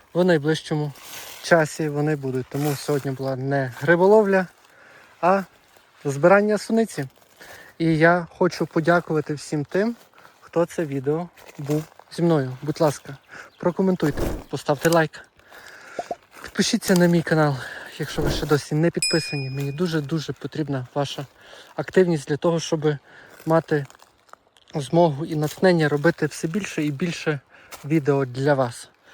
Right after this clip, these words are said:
Я ціную кожного, хто це робить. Не менше, а навіть в сто разів більше я ціную всіх тих, хто долучається до,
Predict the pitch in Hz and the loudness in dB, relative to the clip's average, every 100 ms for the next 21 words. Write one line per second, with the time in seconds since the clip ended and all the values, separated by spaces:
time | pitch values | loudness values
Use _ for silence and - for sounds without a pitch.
0 | - - - 165 170 - 185 170 165 - | -20 -20 0 2 2 0 2 2 2 4
1 | 196 175 156 143 - 170 160 - 151 147 | 4 4 0 -2 0 2 2 2 0 0
2 | 131 123 - _ - - - - - _ | -4 -10 -16 _ -20 -20 -20 -20 -20 _
3 | _ - 160 170 185 202 - 160 143 127 | _ -2 2 6 6 4 0 -2 -2 -4
4 | 151 151 160 151 - - - 165 165 151 | -2 2 4 2 -4 -2 4 6 4 0
5 | 143 170 165 - 147 143 - 151 147 135 | -2 -4 -4 -6 -4 -4 -4 -4 -4 -4
6 | - - - 190 - - 139 135 143 - | -10 -14 -4 -4 -4 -6 -4 -2 -4 2
7 | 175 170 - 156 143 156 | 2 2 0 -4 0 0